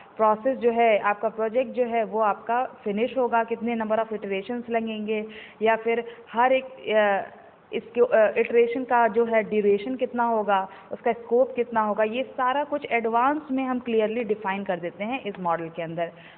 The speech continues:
Fine, तो ये जो ए-, आपका agile model है, agile model के अंदर हम जब भी software को develop करते हैं तो उसमें हम software के development process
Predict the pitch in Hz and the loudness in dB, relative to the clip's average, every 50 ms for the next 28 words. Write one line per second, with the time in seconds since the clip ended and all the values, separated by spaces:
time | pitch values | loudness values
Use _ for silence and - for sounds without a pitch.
0 | - - - 294 320 349 359 - - - - - - - 277 277 262 208 240 262 | -20 -4 -2 -2 -2 -2 -4 -8 -16 -20 -20 -20 -2 2 2 2 2 0 -2 -2
1 | 262 - 214 226 285 302 285 269 226 - - - - - - 226 233 - - 262 | -2 -4 -4 2 4 4 4 2 0 -8 -16 -20 -10 -2 0 0 0 0 0 0
2 | 262 262 - 208 180 202 185 190 247 302 262 220 180 170 165 160 165 180 175 190 | 0 0 0 -2 0 2 2 2 2 0 0 -2 -2 -2 -4 -8 -8 -6 -6 -6
3 | 254 320 330 - - - - - - - 233 233 233 226 208 226 277 269 262 247 | -6 -6 -8 -14 -20 -20 -20 -20 -6 -2 -2 2 4 4 4 4 2 0 0 0
4 | 240 240 262 247 254 254 226 - - 190 185 180 190 202 262 285 - - - - | 0 0 -2 -4 -4 -8 -6 -4 -6 -4 0 2 2 2 2 0 -4 -10 -20 -20
5 | - - - 226 240 254 226 233 214 190 220 294 294 - 247 208 - - 214 208 | -20 -6 -2 -2 -2 0 0 0 0 0 -2 -4 -2 0 -2 -2 0 0 0 0
6 | 202 - 202 190 185 175 165 160 170 160 - - 170 160 - - 175 175 180 202 | 2 0 0 2 4 2 2 2 -2 -2 0 -2 -4 -2 -2 -4 -4 -4 -2 -4
7 | 247 262 - 233 190 190 185 - 208 202 220 240 285 302 - - - - - - | -4 -2 -2 -2 -4 -4 -6 -8 -8 -6 -4 -4 -4 -6 -8 -14 -20 -20 -8 -4
8 | 208 220 226 220 - 214 208 208 208 233 262 277 277 277 269 233 220 208 196 180 | -4 -4 -2 0 0 0 0 0 -2 0 0 0 2 2 0 2 4 2 4 2
9 | 196 196 208 240 262 254 - - 185 170 170 - 262 | 0 0 0 -2 -4 -4 0 0 0 0 2 0 -2